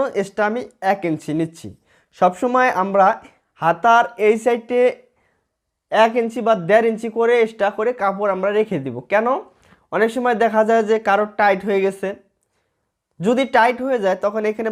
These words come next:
বাড়তি কাপড়টা থাকলে ওই সেলাইটা খুলে দিয়ে আমরা এখানে লুজ করে নিতে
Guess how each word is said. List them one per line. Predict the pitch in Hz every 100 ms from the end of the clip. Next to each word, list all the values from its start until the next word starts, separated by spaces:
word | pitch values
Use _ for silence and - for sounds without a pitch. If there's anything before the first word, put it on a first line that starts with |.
| 196
বাড়তি | 196 196 208
কাপড়টা | 214 220 214 208
থাকলে | 214 214 226 -
ওই | 175 185
সেলাইটা | 226 226 226 220
খুলে | 220 214 202
দিয়ে | 196 214 - -
আমরা | 170 160 170
এখানে | 180 190
লুজ | 180 180
করে | 170 170
নিতে | 170 226